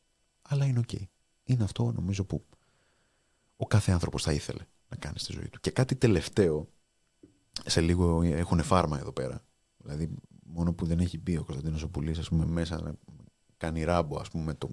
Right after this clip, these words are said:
με το πόδι του να σπάσει την πόρτα, να μπει μέσα, να πει, «Σήκω, φύγε, έχουμε εκπομπή». Κάτι τελευταίο.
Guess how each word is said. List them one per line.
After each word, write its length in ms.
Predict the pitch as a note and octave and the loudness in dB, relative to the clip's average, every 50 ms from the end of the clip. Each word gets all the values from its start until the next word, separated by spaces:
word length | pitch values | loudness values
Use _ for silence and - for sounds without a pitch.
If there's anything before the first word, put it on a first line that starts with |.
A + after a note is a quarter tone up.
| - - | -8 -10
με 100 | D#2 D2+ | -8 -8
το 120 | - - | -8 -4
πόδι 240 | - - F2+ E2 D2+ | -2 0 0 0 0
του 100 | - D2+ | -2 -2
να 60 | D2 | -4
σπάσει 280 | - - E2+ E2+ - - | -2 -2 -2 -2 -2 -4
την 80 | D#2 | -6
πόρτα, 220 | D2+ E2+ E2 D#2 D#2 | -6 -4 -4 -4 -4
να 100 | D#2 D#2 | -6 -6
μπει 120 | D#2+ E2 | -6 -8
μέσα, 260 | D#2+ E2 E2 E2+ E2+ | -10 -8 -8 -6 -4
να 100 | D#2+ D#2+ | -4 -6
πει, 140 | - - - | -6 -6 -8
«Σήκω, 260 | - - - - - | -8 -8 -6 -8 -8
φύγε, 300 | - - F2 F2 D#2+ E2+ | -6 -4 -4 -4 -2 -4
έχουμε 220 | E2+ E2+ - E2 E2+ | -4 -4 -4 -4 -4
εκπομπή». 380 | - - E2+ E2 F2 D2+ - - _ _ _ - - - - - - - - - - - - - - - - - - - - - - _ _ _ _ _ _ _ _ _ | -2 -2 -2 0 -2 -2 -4 -8 _ _ _ -18 -18 -16 -16 -16 -16 -16 -16 -16 -16 -16 -16 -16 -16 -18 -18 -20 -20 -20 -20 -20 -20 _ _ _ _ _ _ _ _ _
Κάτι 200 | - - F#3 E3+ | 0 2 4 6
τελευταίο. 600 | E3 E3 D3+ C#3 C3 - - B2 F#2+ C#2+ - - | 6 8 8 6 6 6 6 4 4 4 0 -4